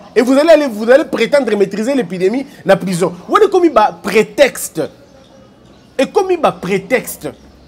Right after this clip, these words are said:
Et veulent que ça va tout que boza na likanisi ya mabe.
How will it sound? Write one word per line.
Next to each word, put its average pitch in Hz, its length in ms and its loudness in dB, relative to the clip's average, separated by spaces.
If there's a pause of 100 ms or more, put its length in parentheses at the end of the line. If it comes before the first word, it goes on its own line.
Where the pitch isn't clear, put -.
(140)
Et 254 120 4
veulent 349 200 2
que - 60 -10
ça 247 80 -2
va 202 140 -2
tout 190 100 -12
que 240 80 -8
boza 226 300 -2
na 285 80 2
likanisi 180 500 -4
ya 175 80 0
mabe. 165 360 0